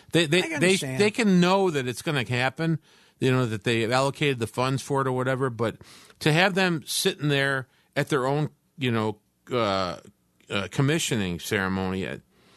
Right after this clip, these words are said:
Speaker 1: it's just unseemly. I just don't like it.
Speaker 2: Well, I guess if for
Speaker 1: Well,
Speaker 2: a Medal
Speaker 1: like
Speaker 2: of
Speaker 1: a, like
Speaker 2: Honor
Speaker 1: a,
Speaker 2: winner, I
Speaker 1: perfect
Speaker 2: guess there's
Speaker 1: example,
Speaker 2: not
Speaker 1: uh,
Speaker 2: enough we can say.
Speaker 1: Perfect example, uh, Gabby Giffords.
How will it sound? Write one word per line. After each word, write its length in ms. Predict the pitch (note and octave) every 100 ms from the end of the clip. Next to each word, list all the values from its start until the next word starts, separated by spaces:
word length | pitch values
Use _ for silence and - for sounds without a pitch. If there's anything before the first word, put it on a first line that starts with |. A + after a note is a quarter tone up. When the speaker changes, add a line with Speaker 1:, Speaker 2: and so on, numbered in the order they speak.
| _ _
Speaker 1:
it's 100 | -
just 200 | G3+ -
unseemly. 760 | C3+ D#3 - A#2 A#2 A#2+ F#2 C#2+
I 100 | F#2
just 200 | C#3 -
don't 180 | C#3 G#2+
like 240 | F#2+ G2+
it. 120 | D2+ - _ _ _ _
Speaker 2:
Well, 200 | - G3 G3+
I 120 | G3
guess 480 | G3+ A3 - - - _ _ _ _ _ _ _ -
if 200 | F#3 E3+ _ _
for 140 | - G#3
Speaker 1:
Well, 120 | C#4
Speaker 2:
a 40 | C#4+
Medal 100 | C4
Speaker 1:
like 80 | -
Speaker 2:
of 0 |
Speaker 1:
a, 140 | A#3+ F#3
like 80 | F3+
Speaker 2:
Honor 100 | F3
Speaker 1:
a, 40 |
Speaker 2:
winner, 180 | F#3 F#3
I 100 | E3+
Speaker 1:
perfect 120 | E3
Speaker 2:
guess 140 | A#3+ E3
there's 100 | F3+ D#3+
Speaker 1:
example, 100 | F#3
Speaker 2:
not 120 | E3+
Speaker 1:
uh, 40 |
Speaker 2:
enough 260 | D#3+ D#3+ -
we 100 | D3+
can 180 | - C#3
say. 360 | - D3+ C3+ G3
Speaker 1:
Perfect 200 | G#3+ A3
example, 360 | E3 G3+ F3 A#2+
uh, 260 | B2+ A2+ A2+
Gabby 320 | B2+ E3 F3+ D#3+
Giffords. 520 | D3+ F3+ A2+ -